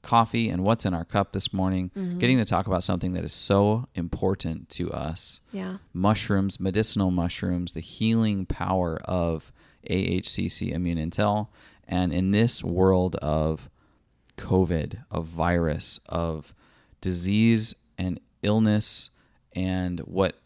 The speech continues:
Speaker 1: the world wants to tell you is bleak and dim in the future,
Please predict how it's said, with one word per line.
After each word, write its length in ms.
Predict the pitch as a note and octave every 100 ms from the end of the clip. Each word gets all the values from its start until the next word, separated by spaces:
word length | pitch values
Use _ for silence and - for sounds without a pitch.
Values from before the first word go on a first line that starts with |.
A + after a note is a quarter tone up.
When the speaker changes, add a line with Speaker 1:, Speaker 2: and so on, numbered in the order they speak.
| _ -
Speaker 1:
the 100 | F#2
world 360 | F2+ G#2+ G#2+
wants 200 | G2+ G2+
to 80 | -
tell 240 | F2 F2+ F#2+
you 220 | F#2 F#2
is 460 | F2 F2 E2+ E2 E2
bleak 720 | F#2 E2+ F2+ G2 - - - _
and 340 | F2+ E2+ E2+ -
dim 480 | E2 G2 G#2+ B2 - _ _ _ _ _ _ _
in 100 | F#2
the 60 | F#2+
future, 580 | - G#2 C3 C3 D3